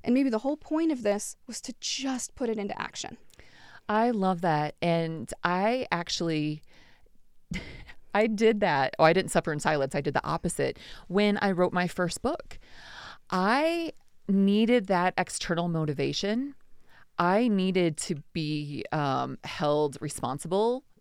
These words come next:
Speaker 2: and accountable for writing my book. And I knew if I kept it to myself, I wouldn't hit the deadlines. And so I told people, I, w-, I went on my social media and I'm like,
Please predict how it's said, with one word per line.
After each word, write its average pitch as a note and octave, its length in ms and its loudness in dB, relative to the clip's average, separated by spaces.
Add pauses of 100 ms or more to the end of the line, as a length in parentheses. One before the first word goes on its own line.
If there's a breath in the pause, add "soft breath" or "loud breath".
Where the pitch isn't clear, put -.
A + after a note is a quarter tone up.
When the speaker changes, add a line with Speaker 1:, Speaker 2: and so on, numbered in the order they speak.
Speaker 2:
and D3+ 120 0
accountable G3+ 800 -4
for E3 200 -2
writing D#3+ 300 0
my D#3+ 140 -2
book. E3 440 -2 (640 loud breath)
And D#3+ 420 2 (100)
I F3 240 2
knew F3+ 500 0
if E3 120 -4
I D3 120 -2
kept - 300 -2
it - 100 -8
to - 140 -6
myself, D3+ 760 -2 (400 loud breath)
I D3 160 2
wouldn't D3 280 2
hit - 200 -6
the D3 100 0
deadlines. D#3 680 -4 (520 loud breath)
And F3 160 0
so F3 360 4
I F#3+ 140 0
told G#3+ 280 -6
people, D3 520 0
I, D3 60 4
w-, D3 220 0
I D3 120 4
went D3+ 180 0
on D3 60 0
my D3+ 100 0
social D#3 300 -2
media F3 260 -2
and E3 100 -2
I'm D#3 120 -4
like, D3+ 260 -2